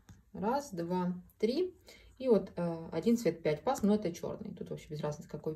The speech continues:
цвет взять, <laughs> лишь бы чёрный был. Ну, в общем, его можно свободно вышивать подбором, э, именно с остатков, да, потому что, например, вот Настя рассказывает, что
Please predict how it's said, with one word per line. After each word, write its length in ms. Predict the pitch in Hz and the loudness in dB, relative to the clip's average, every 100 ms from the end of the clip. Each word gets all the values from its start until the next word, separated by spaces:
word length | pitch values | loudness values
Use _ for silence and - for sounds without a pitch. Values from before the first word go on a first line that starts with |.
| - | -2
цвет 180 | - 254 | 2 2
взять, 240 | 202 175 | 2 4
<laughs> 20 | 190 | 8
лишь 180 | 202 | 8
бы 140 | 180 175 | 8 2
чёрный 340 | - 160 165 | 2 -2 -2
был. 220 | 160 - - - - - - - | -6 -8 -10 -20 -20 -20 -20 -12
Ну, 140 | 254 285 | -2 0
в 20 | |
общем, 240 | 240 214 | 2 4
его 180 | 208 247 | 6 6
можно 220 | 254 247 | 2 2
свободно 460 | 226 247 233 220 202 | 4 6 8 8 8
вышивать 400 | 196 202 208 - | 4 4 2 4
подбором, 880 | 226 214 254 359 339 254 214 196 190 | 2 4 4 6 8 8 8 8 6
э, 160 | 185 - | 4 2
именно 260 | 208 202 190 | 6 8 6
с 100 | 208 | 4
остатков, 680 | 220 - 277 311 311 190 185 | 0 2 4 4 2 -2 4
да, 180 | 220 | 4
потому 380 | 220 196 190 196 | 4 0 2 0
что, 180 | 190 196 | 0 -2
например, 300 | 180 185 180 | -2 0 0
вот 80 | 190 | 2
Настя 280 | 233 - 175 | 2 2 0
рассказывает, 560 | 175 - 180 180 170 | -2 -2 -2 0 -2
что 220 | - 175 | -2 -6